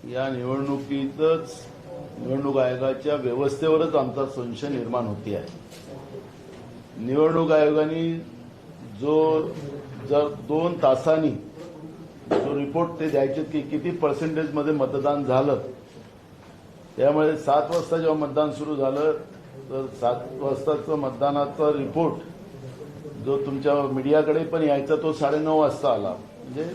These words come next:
एक अर्ध्या तासाच्या उशिरा आला. साडेनऊ, मग दुसरा अकराचा साडे अकरा, मग एकचा दीड, असं करता करता हा सगळा जो रिपोर्ट येत गेला. संध्याकाळी पाच वाजता जो रिपोर्ट, अ,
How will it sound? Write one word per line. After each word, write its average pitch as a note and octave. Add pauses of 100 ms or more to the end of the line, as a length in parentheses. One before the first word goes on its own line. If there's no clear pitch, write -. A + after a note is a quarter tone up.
(220)
एक D3
अर्ध्या C#3
तासाच्या D3+
उशिरा C#3
आला. F#2+ (1300)
साडेनऊ, D#3
मग D3+ (240)
दुसरा D3
अकराचा D#3+
साडे D3+
अकरा, C#3+ (1040)
मग C3
एकचा D3+
दीड, D3 (580)
असं C3
करता E3
करता D#3
हा D3+ (260)
सगळा D3+
जो D3+
रिपोर्ट C#3+
येत D#3
गेला. A#2 (800)
संध्याकाळी E3+
पाच E3
वाजता D#3
जो D3
रिपोर्ट, D#3+
अ, D#3+